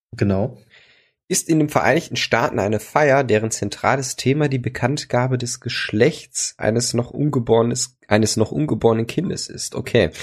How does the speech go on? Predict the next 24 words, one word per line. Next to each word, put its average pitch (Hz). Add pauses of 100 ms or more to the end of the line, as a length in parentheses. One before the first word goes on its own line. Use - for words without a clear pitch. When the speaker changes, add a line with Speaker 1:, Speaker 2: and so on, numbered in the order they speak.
(360)
Speaker 2:
Äh, 113
grundsätzlich, 180 (840)
okay, 160
wenn 151
man 127
Bock 123
Partys, -
wenn 113
man 110
Bock -
darauf 123
hat, -
Partys 117
zu 107
feiern, 123
keine 120
schlechte -
Idee. 104
Aber 143
jetzt 107
geht's 151
um 127
die 120
Geschichte 175